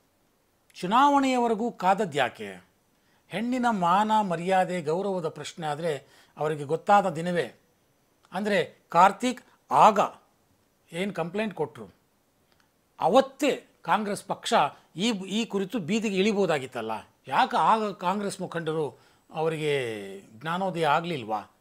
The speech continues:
ಈಗ ಯಾಕೆ ಬೀದಿಗಿಳಿದು ಪ್ರತಿಭಟನೆ ಮಾಡ್ತಾ ಇದ್ದಾರೆ? ಅಂದರೆ, ಇದರಲ್ಲಿ ಸ್ಪಷ್ಟವಾಗಿ ಕಾಣೋದು ರಾಜಕೀಯ,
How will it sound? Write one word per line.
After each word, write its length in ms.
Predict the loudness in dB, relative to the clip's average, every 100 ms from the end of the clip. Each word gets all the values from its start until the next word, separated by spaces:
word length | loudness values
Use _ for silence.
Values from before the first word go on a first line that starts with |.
| _ _ _ -6
ಈಗ 220 | -2 2
ಯಾಕೆ 240 | 4 4 2
ಬೀದಿಗಿಳಿದು 480 | -6 -4 -6 -6
ಪ್ರತಿಭಟನೆ 500 | -8 -10 -8 -8 -8
ಮಾಡ್ತಾ 260 | -10 -10 -10
ಇದ್ದಾರೆ? 340 | -12 -10 -10
ಅಂದರೆ, 560 | -10 -6 -4 -4 -8 _
ಇದರಲ್ಲಿ 320 | -6 -4 -2 -6
ಸ್ಪಷ್ಟವಾಗಿ 600 | -6 -6 -4 0 0 -2
ಕಾಣೋದು 500 | -8 -6 -4 -6 -8 _ -8
ರಾಜಕೀಯ, 560 | 0 0 0 -12 -14